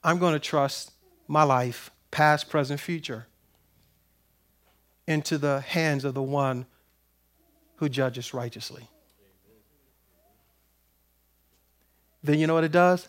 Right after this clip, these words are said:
Liberates you. And then now you can focus on living to what? Righteousness in the way that you ought to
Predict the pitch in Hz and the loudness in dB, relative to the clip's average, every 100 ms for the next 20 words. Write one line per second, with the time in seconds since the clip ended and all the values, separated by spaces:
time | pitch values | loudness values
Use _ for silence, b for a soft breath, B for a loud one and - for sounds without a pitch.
0 | - 151 143 131 123 117 113 _ _ _ | -6 -4 -2 -2 -4 -10 -14 _ _ _
1 | _ _ _ _ _ _ _ _ _ _ | _ _ _ _ _ _ _ _ _ _
2 | _ _ 170 165 156 165 160 156 151 135 | _ _ 2 4 6 6 4 2 -2 -4
3 | - 156 147 160 156 147 139 143 156 151 | 0 0 0 -4 -2 -2 -2 0 2 2
4 | 147 147 - 175 143 123 - 151 147 147 | -2 -4 -8 -2 0 -2 0 2 2 -4
5 | - 127 120 B B B 165 170 170 165 | -8 -8 -10 B B B 0 2 4 2
6 | 143 143 147 147 139 139 139 143 139 139 | 2 2 0 -2 0 0 -2 -6 -4 -4
7 | - 143 120 113 _ - 127 120 | -4 -4 -2 -4 _ -8 -6 -8